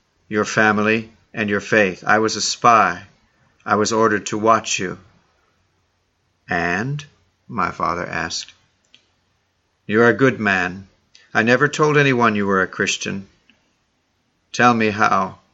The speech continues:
I can become a Christian too." In the final moments of his life, this man repented and entered the kingdom of God. My father was able to lead him there. God protected us time and time again.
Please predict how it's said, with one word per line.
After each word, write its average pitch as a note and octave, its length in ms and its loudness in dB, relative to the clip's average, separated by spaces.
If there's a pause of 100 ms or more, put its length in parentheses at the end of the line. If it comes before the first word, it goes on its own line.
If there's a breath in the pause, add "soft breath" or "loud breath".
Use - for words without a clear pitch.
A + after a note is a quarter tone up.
(180)
I A2 140 2
can A2 180 -4
become G2 340 -4
a F2 140 -10
Christian F#2+ 480 -8
too." - 420 -8 (1600)
In G2+ 60 -8
the G2+ 80 -6
final C3+ 400 2
moments C#3 420 -2
of B2+ 80 -6
his C3+ 200 -4
life, A2 360 2
this - 260 -6
man A#2 240 -4
repented A#2 640 -4 (320 soft breath)
and G#2+ 160 -6
entered A#2+ 400 -4
the A#2+ 80 -4
kingdom A#2+ 460 -6
of A#2 160 -12
God. G2+ 380 2 (880 soft breath)
My A2+ 140 2
father A2+ 380 4
was G#2 180 -4
able G#2 420 -4
to G2+ 180 -10
lead A2 260 -4
him F#2+ 220 -8
there. F#2 380 -6 (1500)
God D#3+ 260 2
protected D#3 580 -2
us - 300 -4
time D3 340 2
and C3+ 160 -2
time C3 260 -2
again. A2 480 0